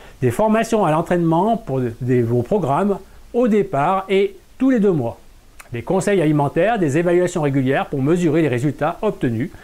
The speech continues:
des impédances métriques pour mesurer votre tonicité, votre perte de poids, l'élaboration de nouveaux programmes pour progresser, des conférences, des vidéos de cuisine.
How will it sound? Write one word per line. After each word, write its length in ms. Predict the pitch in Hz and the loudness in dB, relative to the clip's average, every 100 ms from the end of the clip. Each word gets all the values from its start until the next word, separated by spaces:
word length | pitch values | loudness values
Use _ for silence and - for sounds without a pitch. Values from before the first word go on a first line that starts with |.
| - - | -20 -8
des 160 | 117 165 | -2 -2
impédances 480 | 220 254 220 185 202 | 0 0 0 0 0
métriques 360 | 196 240 269 | 0 0 0
pour 120 | 165 | 0
mesurer 480 | 165 202 180 175 190 | 2 2 2 2 2
votre 240 | 160 143 139 | 0 -2 -2
tonicité, 680 | 160 165 165 165 180 156 - - - - - | 0 0 -2 -2 0 0 -6 -20 -20 -16 -6
votre 160 | 127 | -6
perte 220 | - 160 160 | -2 0 2
de 100 | 180 | 0
poids, 420 | - 170 131 - - - - - | 0 0 0 -4 -20 -20 -20 -4
l'élaboration 600 | 139 143 143 147 139 269 | 0 2 2 0 0 0
de 100 | 208 | 2
nouveaux 200 | 170 196 | 2 0
programmes 600 | 190 151 131 135 220 170 | 0 -2 0 -2 0 0
pour 160 | 139 120 | -2 -4
progresser, 460 | 156 147 117 117 - - - - - - - - | -2 -2 -2 -6 -12 -20 -20 -20 -20 -20 -14 -4
des 100 | 147 | -2
conférences, 640 | 214 220 214 175 175 175 | 0 0 0 0 2 2
des 100 | 143 | 2
vidéos 280 | 143 214 220 | 2 2 0
de 60 | 214 | -2
cuisine. 360 | 160 131 110 | -4 -2 -4